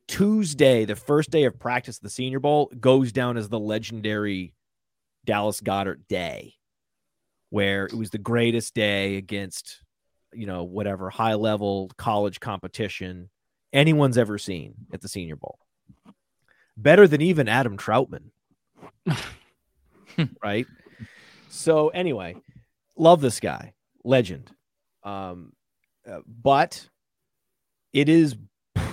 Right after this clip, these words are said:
Speaker 1: maybe the most convenient injury I've ever <laughs> seen.
Speaker 2: <laughs>
Speaker 1: In that really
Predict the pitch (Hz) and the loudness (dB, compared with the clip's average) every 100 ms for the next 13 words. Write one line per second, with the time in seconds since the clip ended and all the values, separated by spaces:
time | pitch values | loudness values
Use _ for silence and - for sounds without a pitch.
0 | - 110 127 147 151 139 101 95 98 123 | -10 -6 0 2 2 -2 -4 -10 -6 0
1 | 139 131 131 127 - 120 104 120 123 113 | 2 2 2 0 -6 -12 -6 -4 -2 -4
2 | 107 110 113 110 104 98 98 107 110 - | -6 -6 -4 -4 -2 -4 -4 -4 -4 -2
3 | - - - - - - - - - - | -4 -4 -8 -10 -12 -16 -16 -16 -12 -4
4 | 117 - 139 - 156 160 127 113 120 98 | -4 0 0 2 0 0 -4 -4 -6 -6
5 | 113 95 - - - 302 226 - 180 196 | -8 -12 -12 -20 -20 -18 -18 -2 4 4
6 | 196 185 175 175 - - 165 175 175 170 | 6 6 6 4 -2 -8 0 8 10 10
7 | 156 143 131 123 117 | 8 2 0 -2 -6